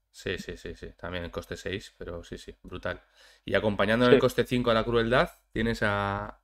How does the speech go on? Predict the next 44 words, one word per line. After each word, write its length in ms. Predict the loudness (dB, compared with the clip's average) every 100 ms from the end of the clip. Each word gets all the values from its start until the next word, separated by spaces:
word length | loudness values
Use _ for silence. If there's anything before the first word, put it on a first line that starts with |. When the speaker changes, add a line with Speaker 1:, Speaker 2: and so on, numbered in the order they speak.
| _ _ -4
Speaker 1:
a 120 | 0
un 80 | 4
amigo 200 | 10 10
Speaker 2:
Ahí 80 |
está, 260 | 10 10 10
Speaker 1:
aquí 380 | 8 6 2 -2
que, 160 | -2 2
bueno, 180 | 6 6
Speaker 2:
el 40 |
murciélago 680 | 6 10 12 12 12 12 10
malvado. 460 | 8 6 6 4 0
Speaker 1:
el 140 | 0
Batman, 420 | 4 4 4 0 0
¿no? 140 | -2
Que 100 | 0
puede 160 | 0 2
ser 160 | 2
un 220 | 2 0
flex 240 | 2 0 2
slot 320 | -2 0 2
en, 260 | 0 0 0
del 160 | 2
mazo, 400 | 2 2 2 2
pero 240 | 2 0 0
que, 640 | -2 0 -2 -4 -6 -8 _ _
¿qué 100 | 2
hace 160 | 2 2
este 180 | -2 -2
bicho, 280 | 0 -2
tío? 200 | 0 0
¿Qué, 280 | 2 2 2
qué, 140 | 0 0
qué 100 | 0
hace 160 | 0
bien, 180 | 2 2
qué 60 | 0
hace 140 | -2
mal? 240 | 0 0 0 -8 _
¿Algo, 200 | 6 6
hace 260 | 6 4 4
algo 180 | 4 4
mal 240 | 2 0
este 180 | -4 -8
señor? 340 | -6 -4 -4